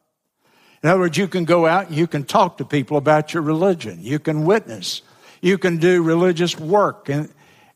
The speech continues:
out in the public community, in the public square. But Hillary Clinton,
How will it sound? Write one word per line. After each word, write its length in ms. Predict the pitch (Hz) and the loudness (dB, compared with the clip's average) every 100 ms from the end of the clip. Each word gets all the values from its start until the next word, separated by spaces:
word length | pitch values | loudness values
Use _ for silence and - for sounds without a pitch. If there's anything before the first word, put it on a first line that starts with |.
| - | -2
out 160 | 156 175 | -2 0
in 60 | |
the 80 | 143 | -4
public 420 | 131 175 156 160 | 0 0 0 -4
community, 480 | 156 156 185 147 139 | -4 0 0 0 0
in 120 | 156 | 0
the 80 | 147 | -2
public 440 | - 170 143 139 | 0 0 0 -4
square. 680 | - - 98 92 78 - 117 _ _ _ _ _ _ _ _ _ _ _ _ _ _ _ - | -8 -10 -6 -6 -6 -10 -18 _ _ _ _ _ _ _ _ _ _ _ _ _ _ _ 0
But 120 | 170 | 2
Hillary 400 | 180 277 254 233 | 4 2 2 0
Clinton, 720 | - 220 247 214 120 104 113 | 0 2 2 0 -10 -14 -16